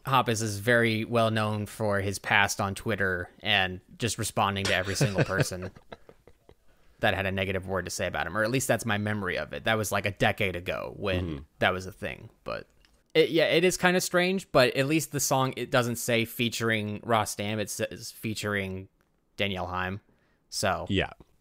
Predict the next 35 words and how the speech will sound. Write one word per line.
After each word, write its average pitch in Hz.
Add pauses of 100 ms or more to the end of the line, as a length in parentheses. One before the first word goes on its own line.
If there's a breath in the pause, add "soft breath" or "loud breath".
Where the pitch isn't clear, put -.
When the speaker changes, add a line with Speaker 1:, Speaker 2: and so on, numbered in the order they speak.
(160)
Speaker 1:
it's 113
better. -
Speaker 2:
It's, -
so 80
it's, -
it's -
better 76
Speaker 1:
Yeah. -
Speaker 2:
than 76
what 69 (100)
Speaker 1:
Well, 104 (160)
Speaker 2:
Blink 78
one 123
eighty-two 73
Speaker 1:
that, 131
there's 117
a -
Speaker 2:
did. 110
Speaker 1:
lot 110
of 104
Speaker 2:
Yeah. -
Speaker 1:
stuff -
on 92
this 92
album 92
that's 92
better 98
than 90
what 71
Blink 78
one 76
eighty-two 58
did, -
but, 67
uh, -